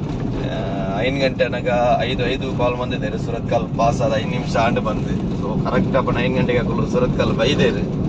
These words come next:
ನನ್ನ ಪ್ರಕಾರ. ಈತೆಂಟ ದಾಲ ಸುದ್ದಿಚ್ಚಿ. ಅದಕ್ಕೆ ಒಂದು ಕಾಲ್ ಬಂತು. ಅಂಕಲ್ ರೈಲ್ವೆ ಸ್ಟೇಷನ್ ಬತ್ತು ಮುಟ್ಟಿಯ.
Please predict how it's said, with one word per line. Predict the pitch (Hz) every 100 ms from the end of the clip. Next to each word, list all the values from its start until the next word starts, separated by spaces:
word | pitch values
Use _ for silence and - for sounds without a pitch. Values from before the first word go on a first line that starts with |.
| - - - - -
ನನ್ನ | - -
ಪ್ರಕಾರ. | - - 110 104 - - - - - - - - - - - -
ಈತೆಂಟ | 131 139 135
ದಾಲ | 131 131
ಸುದ್ದಿಚ್ಚಿ. | 131 127 127 117 123
ಅದಕ್ಕೆ | - - - - - - - - - 156 147 - 185
ಒಂದು | 147 117
ಕಾಲ್ | - 135 135
ಬಂತು. | 113 104
ಅಂಕಲ್ | - - - - - - - - - -
ರೈಲ್ವೆ | 143 131
ಸ್ಟೇಷನ್ | 123 - 123 117
ಬತ್ತು | - 110
ಮುಟ್ಟಿಯ. | 110 - 127